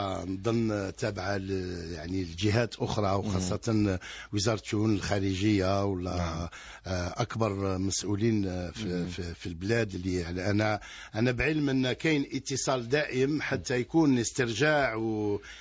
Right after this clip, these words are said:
Speaker 2: مم.
Speaker 1: يعني، آه، كل الوثائق وكل، آه، يعني ال-، الأرشيفات، آه، نتاع الجزائر، و-، ولكن ما عندناش دخل احنا
Speaker 2: نعم.
Speaker 1: كدول.
Speaker 2: آه، هناك سؤال، آه، مطروح عبر، آه، صفحتنا على الفيسبوك، يقول،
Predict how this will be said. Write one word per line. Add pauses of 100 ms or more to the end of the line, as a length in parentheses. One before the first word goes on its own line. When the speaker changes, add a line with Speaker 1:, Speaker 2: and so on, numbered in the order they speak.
Speaker 2:
مم.
Speaker 1:
يعني،
آه،
كل
الوثائق
وكل،
آه،
يعني
ال-،
الأرشيفات،
آه، (360)
نتاع
الجزائر،
و-،
ولكن
ما
عندناش
دخل
احنا
Speaker 2:
نعم.
Speaker 1:
كدول. (220)
Speaker 2:
آه،
هناك
سؤال،
آه،
مطروح
عبر،
آه،
صفحتنا
على
الفيسبوك،
يقول،